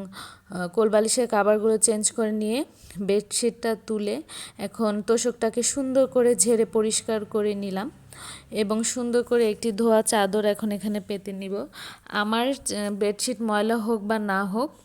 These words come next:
আমি চেষ্টা করি প্রতি শুক্রবার বেডশিটটা উঠিয়ে নিতে।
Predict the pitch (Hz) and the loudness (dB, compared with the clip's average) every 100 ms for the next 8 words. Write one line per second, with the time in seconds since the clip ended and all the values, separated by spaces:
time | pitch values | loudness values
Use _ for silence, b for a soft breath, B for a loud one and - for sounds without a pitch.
0 | - 196 202 196 226 220 247 240 240 240 | -8 -6 -4 -2 -2 -2 -4 -2 -4 -2
1 | 220 190 196 202 196 226 220 240 185 180 | -4 -4 -4 -6 -4 -4 -2 -4 -4 -6
2 | - 185 - 196 180 - 196 185 180 - | -8 -8 -4 -4 -4 -6 -6 -6 -8 -8